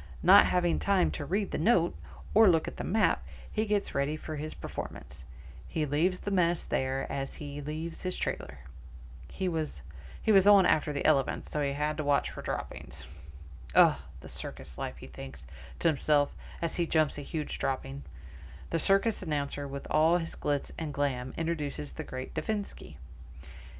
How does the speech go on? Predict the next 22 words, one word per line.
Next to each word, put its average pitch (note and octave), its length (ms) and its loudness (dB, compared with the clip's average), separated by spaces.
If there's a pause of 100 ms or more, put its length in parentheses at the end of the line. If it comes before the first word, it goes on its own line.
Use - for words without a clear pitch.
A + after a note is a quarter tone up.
(140)
He - 180 2
enters G3 520 0
t-, F#3+ 200 -2
the F3+ 120 2
tent D#3+ 380 2
to D3+ 140 0
loud C#3+ 320 4
applause. - 540 -6 (240)
He E3 100 -8
starts D#3 360 0
his F#3+ 100 -2
climb D3 540 2 (240)
of D3 240 -2
the F#3 80 2
ladder. C3+ 480 0 (440)
Every D3+ 380 2
step, - 400 2
the D3+ 80 0
gears C#3 400 -2
in C#3+ 120 -2
his D3+ 200 -2
head C3 240 -4